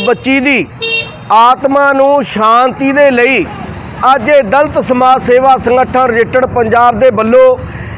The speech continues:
ਇਹ ਕੈਂਡਲ ਜਲਾ ਕੇ ਉਸ ਦੀ ਆਤਮਾ ਨੂੰ ਸ਼ਾਂਤੀ ਮਿਲੇ, ਤਾਂ ਅਸੀਂ ਇਹ ਇੱਕ ਉਪਰਾਲਾ ਕੀਤਾ। ਔਰ ਮੈਂ ਬੇਨਤੀ ਕਰਦਾ ਦਲਿਤ ਸਮਾਜ ਸੇਵਾ ਸੰਗਠਨ ਰਜਿਸਟਰਡ ਪੰਜਾਬ ਵੱਲੋਂ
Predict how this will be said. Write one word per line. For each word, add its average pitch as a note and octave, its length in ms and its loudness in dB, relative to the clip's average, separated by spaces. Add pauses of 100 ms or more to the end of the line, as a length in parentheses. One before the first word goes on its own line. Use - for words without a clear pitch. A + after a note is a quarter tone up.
(320)
ਇਹ C#4 160 2
ਕੈਂਡਲ A#3+ 520 0
ਜਲਾ A#3+ 300 2
ਕੇ B3+ 400 2 (1200)
ਉਸ C4+ 560 4 (560)
ਦੀ C#4 140 0
ਆਤਮਾ B3+ 480 0
ਨੂੰ C#4+ 160 -2
ਸ਼ਾਂਤੀ A#3+ 560 -2
ਮਿਲੇ, B3+ 480 2 (380)
ਤਾਂ B3+ 300 4
ਅਸੀਂ B3+ 260 -2
ਇਹ B3 220 4
ਇੱਕ B3 180 -4
ਉਪਰਾਲਾ A3+ 500 0
ਕੀਤਾ। A#3+ 500 0 (540)
ਔਰ A#3+ 140 2
ਮੈਂ C4+ 240 0
ਬੇਨਤੀ A#3+ 520 0
ਕਰਦਾ B3 500 0 (500)
ਦਲਿਤ B3 380 0
ਸਮਾਜ B3+ 360 2
ਸੇਵਾ B3+ 320 2
ਸੰਗਠਨ A3+ 380 -2
ਰਜਿਸਟਰਡ A#3+ 440 -2
ਪੰਜਾਬ A#3+ 520 0
ਵੱਲੋਂ B3 360 0